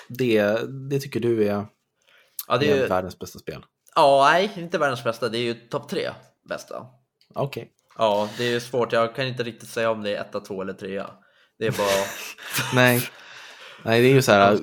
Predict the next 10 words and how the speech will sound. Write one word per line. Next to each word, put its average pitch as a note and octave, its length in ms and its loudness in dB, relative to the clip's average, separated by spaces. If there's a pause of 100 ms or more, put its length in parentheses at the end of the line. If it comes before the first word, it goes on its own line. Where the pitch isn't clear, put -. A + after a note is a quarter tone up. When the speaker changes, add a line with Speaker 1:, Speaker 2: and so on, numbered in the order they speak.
Speaker 2:
Ja, A2 140 0
Speaker 1:
The C3 60 4
Last D3 280 6
Speaker 2:
bra. C3 80 2
Speaker 1:
of C3 40 6
Us C3+ 240 2
Remastered B2 800 4
eller A#2 400 4
King A2+ 300 -2
Oddball. G2 600 -2